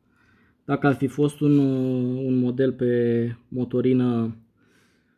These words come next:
acest lucru s-ar fi realizat prin, uh, comprimare și nu prin scânteie, bujiile incandescente având, uh,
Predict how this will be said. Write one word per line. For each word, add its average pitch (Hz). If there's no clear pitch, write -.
acest 131
lucru 143
s-ar 139
fi 147
realizat 135
prin, 139
uh, 127
comprimare 135
și 117
nu 131
prin 131
scânteie, 120
bujiile 135
incandescente 127
având, 131
uh, 127